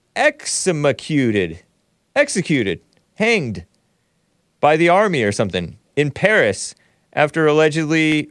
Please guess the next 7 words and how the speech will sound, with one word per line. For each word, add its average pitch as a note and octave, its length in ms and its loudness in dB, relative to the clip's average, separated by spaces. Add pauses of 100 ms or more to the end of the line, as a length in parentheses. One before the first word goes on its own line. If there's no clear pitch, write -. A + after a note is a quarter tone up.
raping. E3+ 600 0 (840)
Can C#3 180 -2
Hake D3 240 0
even C3 220 -2
whistle? A#2+ 380 -4 (1500)
Not A#2+ 280 2
loudly. G2+ 500 0